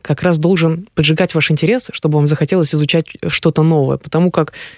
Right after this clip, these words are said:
я, к примеру, до прочтения "Имя мне красное" абсолютно ничего не знала о, скажем так, о исламском изобразительном искусстве, как оно выглядит. Ну, приблизительно в голове были какие-то картинки, но после этого мне захотелось как раз погрузиться в материал больше, чтобы вот закрыть для себя эту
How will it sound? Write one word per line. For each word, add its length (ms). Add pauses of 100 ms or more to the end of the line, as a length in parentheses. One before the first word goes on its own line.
(120)
я, 160
к 80
примеру, 360
до 300
прочтения 640
"Имя 200
мне 160
красное" 340
абсолютно 420
ничего 280
не 120
знала 440
о, 340 (460)
скажем 380
так, 240
о 260 (160)
исламском 560
изобразительном 540
искусстве, 400
как 200
оно 140
выглядит. 500
Ну, 120
приблизительно 560
в 40
голове 280
были 200
какие-то 360
картинки, 480
но 100
после 240
этого 140
мне 100
захотелось 380
как 180
раз 120
погрузиться 600 (320)
в 40
материал 380
больше, 360
чтобы 280
вот 140
закрыть 300
для 120
себя 280
эту 240